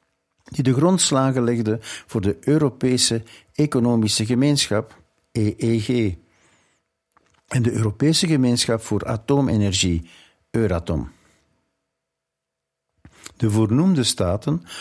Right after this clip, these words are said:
ondertekenen, ondertekenden ook het Europees Verdrag tot bescherming van de rechten van de mens. Maar de drijvende kracht achter de Europese eenwording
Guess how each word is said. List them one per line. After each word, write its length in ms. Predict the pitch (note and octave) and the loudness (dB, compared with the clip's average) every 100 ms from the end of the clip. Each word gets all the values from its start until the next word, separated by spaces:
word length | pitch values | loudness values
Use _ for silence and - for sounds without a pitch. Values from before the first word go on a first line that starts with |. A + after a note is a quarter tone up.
| - | -8
ondertekenen, 1000 | - B2 A#2+ - D#3+ D#3+ D#3+ A#2+ B2 D3+ - _ - - - _ | -2 0 0 -2 0 0 0 -2 -2 -6 -14 _ -20 -20 -20 _
ondertekenden 840 | - G#2 - - B2 B2 G#2 G#2 - | -6 -4 -4 -2 0 0 0 0 0
ook 280 | A#2 B2+ | -2 -2
het 200 | F2+ F#2 - | -6 -8 -8
Europees 480 | F#2 F2 - B2+ - | -6 -4 -2 -2 -2
Verdrag 540 | - E2+ G2 G2 - | -4 -2 -2 -4 -8
tot 220 | - E2+ | -6 -4
bescherming 600 | F2 - - B2+ B2 A2+ | -2 -2 -2 -2 0 0
van 160 | F#2+ F2 | 0 0
de 100 | E2+ | 0
rechten 340 | F2 B2+ - | -2 -4 -4
van 160 | F#2+ F2+ | -2 0
de 80 | A#2 | 0
mens. 440 | C3+ F#2+ - - - - - - - - - _ _ _ | 0 -2 -4 -8 -12 -20 -20 -20 -20 -20 -20 _ _ _
Maar 200 | C3 B2 | 0 2
de 120 | B2 | 0
drijvende 480 | A2 C3+ E3 E3 D#3+ | 2 2 2 2 0
kracht 320 | B2 B2+ - | 0 -2 -2
achter 260 | A#2 - | -4 -2
de 240 | G2+ G2+ - | -2 -2 0
Europese 540 | D3 A#2 G#2+ G#2 - | 0 0 0 -2 0
eenwording 720 | - B2+ A#2 G#2 G2 F#2 F#2+ | 0 0 2 -2 -2 -2 -2